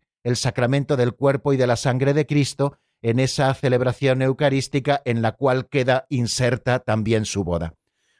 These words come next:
Bueno, ¿cómo es, por tanto, el rito por el cual un varón y una mujer quedan casados? Bueno, pues a mí me gusta decir, y así se lo explico siempre a los novios, que si celebramos el sacramento del matrimonio dentro de la misa,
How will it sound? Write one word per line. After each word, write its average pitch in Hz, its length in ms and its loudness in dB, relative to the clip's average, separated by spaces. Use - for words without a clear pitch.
Bueno, 233 260 0
¿cómo 208 240 0
es, 196 160 2
por 151 220 0
tanto, 175 520 0
el 139 180 2
rito 165 500 0
por 127 140 2
el 127 160 0
cual 151 320 0
un 160 140 0
varón 143 400 2
y 147 60 2
una 143 140 2
mujer 131 460 0
quedan 135 480 0
casados? 101 640 -6
Bueno, 113 240 -4
pues 135 260 -2
a 151 100 -2
mí 196 120 2
me 202 80 4
gusta 190 340 0
decir, 202 300 0
y 196 80 2
así 170 220 -2
se 190 120 -2
lo 170 60 2
explico 170 380 0
siempre 165 320 0
a - 20 4
los 165 220 0
novios, 208 420 0
que 135 100 2
si 139 160 0
celebramos 156 720 0
el 147 160 0
sacramento 160 640 0
del 160 160 2
matrimonio 160 560 2
dentro 160 420 2
de 131 120 2
la 127 120 2
misa, 214 520 0